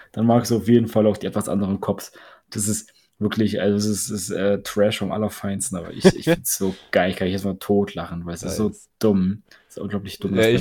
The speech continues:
Speaker 1: bei
Speaker 2: ich
Speaker 1: Zohan
Speaker 2: feier,
Speaker 1: so
Speaker 2: leg dich nicht mit Zohan an, find ich auch richtig gut, ja. Der
Speaker 1: Was,
Speaker 2: ist
Speaker 1: was?
Speaker 2: Leg dich nicht mit
Speaker 1: Ach,
Speaker 2: Zohan an, find ich aber
Speaker 1: lol.
Speaker 2: auch richtig gut.
Speaker 1: Du hast gerade so schnell gesagt, ich dachte, du hast, hast irgendeine Zahl gesagt, die war richtig
Speaker 2: Nein.
Speaker 1: verwirrt.
Speaker 2: Nee.
Speaker 1: LOL.
Speaker 2: <clears throat>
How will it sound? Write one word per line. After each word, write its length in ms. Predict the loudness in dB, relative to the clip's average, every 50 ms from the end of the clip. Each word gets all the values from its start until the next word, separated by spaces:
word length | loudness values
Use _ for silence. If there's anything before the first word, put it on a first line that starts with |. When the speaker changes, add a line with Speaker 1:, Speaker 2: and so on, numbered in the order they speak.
| 2 2
Speaker 1:
bei 80 | 2
Speaker 2:
ich 120 | 2 2 2
Speaker 1:
Zohan 60 | 4
Speaker 2:
feier, 340 | 6 8 10 12 12 10 10
Speaker 1:
so 100 | 6 2
Speaker 2:
leg 320 | -2 -4 -2 -2 -2 -2
dich 160 | -2 -6 -8
nicht 100 | -8 -10
mit 100 | -12 -8
Zohan 240 | -2 0 2 2 2
an, 80 | 2 -2
find 160 | -4 -6 -6
ich 60 | -6 -6
auch 40 |
richtig 160 | -6 -8 -10 -10
gut, 260 | -10 -10 -10 -10 -10
ja. 200 | -10 -8 -10 -10 -12 _ _ _ _ _ 0
Der 80 | 0 2
Speaker 1:
Was, 120 | 2 2
Speaker 2:
ist 60 | 0
Speaker 1:
was? 320 | -2 -2 -2 -4 -14 _ _ _ _ _ _ -6
Speaker 2:
Leg 120 | -6 -6 -6
dich 160 | -6 -8 -10
nicht 140 | -10 -8 -8
mit 80 | -6
Speaker 1:
Ach, 60 | -2
Speaker 2:
Zohan 280 | 4 8 10 10 10 8
an, 120 | 6 2
find 180 | 2 -2 -6 -2
ich 80 | 2 4
aber 80 | 6
Speaker 1:
lol. 60 | 6
Speaker 2:
auch 120 | 6 4 2
richtig 220 | -2 -6 -10 -12 _
gut. 120 | -6 -4
Speaker 1:
Du 40 | -2
hast 120 | 0 0 0
gerade 160 | 0 0 0 2
so 120 | 2 2
schnell 200 | 4 4 4 4
gesagt, 200 | 4 4 4 2
ich 100 | 2 0
dachte, 120 | -2 -2
du 60 | -4 -4
hast, 160 | -4 -2 -4
hast 140 | -4 -4 -6
irgendeine 220 | -8 -12 -10 -8
Zahl 380 | -6 -6 -2 2 4 4 4 2
gesagt, 420 | 0 -2 -4 -6 -6 -8 -10 -12
die 60 | -12
war 100 | -10 -8
richtig 200 | -4 0 0 0
Speaker 2:
Nein. 40 | 0
Speaker 1:
verwirrt. 400 | 0 -4 -6 -8 -10 -12 -14 _ _ -6
Speaker 2:
Nee. 280 | -4 -4 -4 -4 -6 _ _ -10
Speaker 1:
LOL. 640 | -8 -4 -2 0 2 2 2 2 2 0 -2 -6 -12 _ -18 -18 -18 -18 _ -16
Speaker 2:
<clears throat> 460 | -12 -10 -8 -8 -10 -12 -14 _